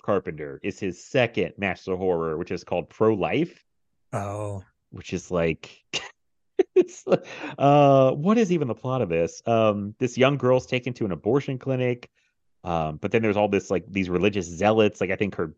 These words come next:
Speaker 1: family are trying to make sure that she has the baby. There's some kind of horror aspect. I barely
Speaker 2: Oh.
Speaker 1: remember it. I remember I hated it. I was like, "This does not feel like John Carpenter at all to me." I did not <laughs> like it. Like, I,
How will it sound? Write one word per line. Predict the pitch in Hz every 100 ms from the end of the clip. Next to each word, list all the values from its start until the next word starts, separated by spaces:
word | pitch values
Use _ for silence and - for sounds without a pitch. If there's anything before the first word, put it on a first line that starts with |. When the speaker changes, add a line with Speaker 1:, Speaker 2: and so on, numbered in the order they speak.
| _ -
Speaker 1:
family | 113 123 120 113 110 107 110 - _ _ -
are |
trying | - 104
to | 92
make | 98 95
sure | - 98
that | 80
she | - -
has | 104 120 110
the | 107
baby. | 110 104 104 101 95 95 - _ _ -
There's | 85
some | 101
kind | 104 85
of | 78 _
horror | - 104 95 98
aspect. | 95 95 - 101 90 -
I | 131
barely | 110 - 95 104 98
Speaker 2:
Oh. |
Speaker 1:
remember | 90 90 95
it. | 95
I |
remember | 95 90 82
I | -
hated | - 101 104 113
it. | 127 127
I | 98
was | 95
like, | 98
"This | 98
does |
not | 98 113 -
feel | 110 107 104
like | 90 87
John | - 98 98
Carpenter | 101 101 98 95 87 - _ _ _ -
at | 87 82
all | 156 107
to | 120 131
me." | 123 127 123
I | - 87 87 - _ _ _ -
did | 113
not | 110 101 98
<laughs> |
like | - 127 -
it. | 170 - 131
Like, | 131 - - - -
I, | 143